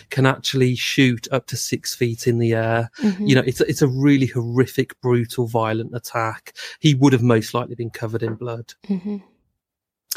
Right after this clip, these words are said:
Speaker 1: I hope you guys are enjoying the window cleaner.
Speaker 2: <laughs>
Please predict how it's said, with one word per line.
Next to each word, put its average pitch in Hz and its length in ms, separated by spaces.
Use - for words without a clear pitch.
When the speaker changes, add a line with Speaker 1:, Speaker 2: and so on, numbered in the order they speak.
Speaker 1:
I 143 80
hope 160 120
you 156 80
guys 139 240
are 131 60
enjoying 123 320
the 120 80
window 110 360
cleaner. 113 580
Speaker 2:
<laughs> - 60